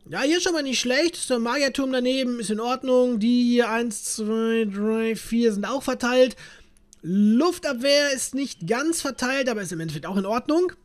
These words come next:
Könnte vielleicht noch eher dahin setzen oder so, aber eigentlich die Königin zum Schutz ist persönlich eigentlich nicht schlecht. Aber hier ist ein Loch in der Base, das musst du auf jeden Fall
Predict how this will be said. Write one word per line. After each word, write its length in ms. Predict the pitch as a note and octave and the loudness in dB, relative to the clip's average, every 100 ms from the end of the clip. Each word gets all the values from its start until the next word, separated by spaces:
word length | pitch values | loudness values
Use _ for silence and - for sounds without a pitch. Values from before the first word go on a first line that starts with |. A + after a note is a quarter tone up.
| - | -2
Könnte 240 | G#3 G#3 | -2 0
vielleicht 240 | - G#3 G3 | -2 -2 -2
noch 100 | D3 | -4
eher 160 | A3+ F#3+ | -2 -2
dahin 320 | E3+ A3 B3 | -2 -2 0
setzen 280 | A3+ A3 A3+ | 0 0 0
oder 120 | G#3+ | 2
so, 160 | G#3 A3+ | 4 4
aber 140 | G3 | 4
eigentlich 320 | F#3+ F3+ G3+ | 0 0 -2
die 100 | F3+ | -2
Königin 340 | - A3 G#3+ G3 | 0 4 4 2
zum 140 | F#3+ | 2
Schutz 280 | - G#3+ - - - - - - - - | 2 2 0 -16 -20 -20 -20 -20 -10 -4
ist 320 | A#3+ - - | -2 -2 -2
persönlich 500 | A3+ F#3 A3 A#3+ G#3+ | -2 4 4 4 2
eigentlich 120 | G#3+ | 2
nicht 140 | G#3 | 2
schlecht. 200 | - B3 | 2 2
Aber 100 | G#3 | 4
hier 80 | G#3 | 2
ist 120 | A3 G3+ | 4 2
ein 80 | |
Loch 160 | G#3 B3+ | 2 2
in 80 | C4+ | 0
der 100 | B3+ | 0
Base, 300 | B3 C4+ C4 | 0 -2 -2
das 120 | G3 | -2
musst 200 | G#3+ G#3 | 0 0
du 20 | |
auf 80 | F#3 | 0
jeden 140 | G3+ | 0
Fall 200 | F#3+ F3+ | -2 -6